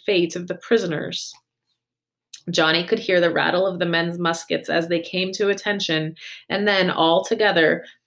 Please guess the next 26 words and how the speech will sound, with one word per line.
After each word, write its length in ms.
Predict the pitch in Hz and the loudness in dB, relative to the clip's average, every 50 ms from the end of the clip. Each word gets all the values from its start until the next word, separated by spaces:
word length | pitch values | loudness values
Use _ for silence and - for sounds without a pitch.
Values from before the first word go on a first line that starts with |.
| _ - | _ 0
four 200 | - 190 190 185 | 2 4 4 4
drummers 680 | 180 190 185 180 165 156 151 156 170 - - - - - | 4 2 2 2 2 0 0 -2 -4 -4 -4 -6 -6 -6
let 180 | - 170 160 - | -4 -4 -4 -2
their 140 | - 170 170 | -2 -2 -2
sticks 760 | - - - - 185 151 - - - - - - - - _ _ - | -2 -4 -2 -2 -2 -2 -2 -4 -6 -4 -4 -4 -4 -6 _ _ -8
fall 240 | - 143 139 139 147 | -6 -4 -2 -2 -2
as 160 | 151 147 - | -4 -4 -6
one. 380 | 160 156 151 135 123 - 147 - _ _ _ _ _ _ _ _ _ _ _ _ _ _ _ _ _ _ _ _ _ _ _ _ - | -6 -6 -4 -6 -6 -8 -10 -16 _ _ _ _ _ _ _ _ _ _ _ _ _ _ _ _ _ _ _ _ _ _ _ _ -2
Out 340 | 170 175 220 240 233 - - | 2 4 4 4 2 0 -2
onto 340 | - 208 214 220 - - 220 | -2 -2 -2 -2 -4 -4 -2
Marlborough 500 | 208 196 196 202 202 202 185 175 160 160 | 0 2 2 2 2 2 2 2 2 2
Street, 540 | 156 - - - 156 147 160 - - - - - - _ _ | 0 -2 -4 -4 -4 -4 -4 -6 -10 -12 -12 -12 -16 _ _
with 200 | - 196 190 190 | -8 -8 -6 -4
the 80 | - 190 | -4 -4
drummers 520 | 180 180 185 175 175 196 208 220 226 220 | -2 2 2 2 2 2 0 0 0 0
in 180 | 208 208 196 180 | -2 -4 -4 -2
ba-, 300 | - 165 156 156 - - - | -2 0 0 0 -2 -4 -2
black 420 | 185 165 165 170 208 - - - | 0 2 2 2 0 -4 -10 -6
bearskin 500 | - 185 180 190 196 - - - 202 208 | -2 0 0 0 0 -2 -6 -6 -6 -8
caps 480 | 208 - - 190 185 190 - - - - - | -8 -6 -4 -2 -2 -2 -2 -6 -6 -2 2
first, 580 | 254 240 208 175 165 170 - - - - - - - - - - - - | 4 6 6 6 4 2 0 -4 -4 -6 -10 -14 -14 -20 -20 -20 -10 -6
and 200 | 175 180 185 185 | -4 -2 0 0
then 380 | 185 180 190 208 208 214 196 | 0 0 0 0 -2 -4 -6
the 100 | 180 - | -8 -12
Colonel 420 | - - - 220 208 208 202 202 196 | -12 -8 -4 -4 -2 -2 -2 -4 -4
Nesbitt 520 | 196 196 208 214 214 - - 165 165 165 | -2 -2 0 0 -2 -2 -2 -2 -2 -2